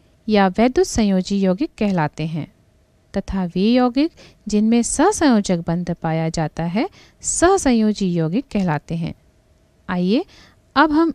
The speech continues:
इन यौगिकों के गुणों को देखते हैं। एट पॉइंट फ़ोर पॉइंट वन आयनिक यौगिकों के गुण,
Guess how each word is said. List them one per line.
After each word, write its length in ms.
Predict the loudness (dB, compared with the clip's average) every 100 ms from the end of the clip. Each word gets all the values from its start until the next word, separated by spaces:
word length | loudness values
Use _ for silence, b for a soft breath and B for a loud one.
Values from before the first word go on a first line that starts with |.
| -2
इन 200 | 0 0
यौगिकों 500 | 0 0 -2 -2 -4
के 180 | -2 -4
गुणों 380 | -2 2 4 4
को 140 | 2
देखते 360 | 2 0 -2 -6
हैं। 260 | -4 -6 -8 _ _ _ _ _ _ _ _ b b b b b _ _
एट 220 | 2 2 0 -4
पॉइंट 360 | 0 2 0 -4
फ़ोर 380 | -2 2 2 -2
पॉइंट 360 | -4 -2 -2 -4 -2
वन 280 | -2 -2 -6 _ _ _ _ _ _ b b b b b _ 2
आयनिक 480 | 4 4 2 2
यौगिकों 460 | 2 4 2 2 0
के 240 | 2 0
गुण, 360 | 0 -2 -2